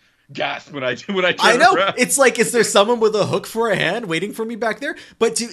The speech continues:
Speaker 2: introduce a video element where
Speaker 1: Yes.
Speaker 2: they show you a video image and it's like, "Is there something in the back seat?" And all of a sudden it's like a Where's Waldo horror show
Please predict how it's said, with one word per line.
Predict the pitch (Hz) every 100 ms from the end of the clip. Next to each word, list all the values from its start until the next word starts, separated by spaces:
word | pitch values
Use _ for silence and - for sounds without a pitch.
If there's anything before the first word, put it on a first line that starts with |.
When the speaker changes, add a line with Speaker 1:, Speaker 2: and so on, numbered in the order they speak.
| 254
Speaker 2:
introduce | 269 302 285 247 226
a |
video | 185 160 196 302 269 226
element | 202 226 277 185 127 98 - _ -
where | 156 220 214 -
Speaker 1:
Yes. | -
Speaker 2:
they | 220
show | 180 - 254 240
you | 277 302
a | 226
video | 180 262 247
image | 220 196 185 175
and |
it's | 170 190
like, | 143 123 _ _ _
"Is | 180 139
there | 143 147
something | - 156 151 175
in | 170
the | 165
back | 147 156 -
seat?" | - 196 233
And | 202 247
all | 254
of | 302
a |
sudden | - 269 285
it's | 240
like | 220 214
a |
Where's | 165 135 160 202 196
Waldo | 147 135 151 185 185
horror | 131 147 156 202
show | 214 226 214 233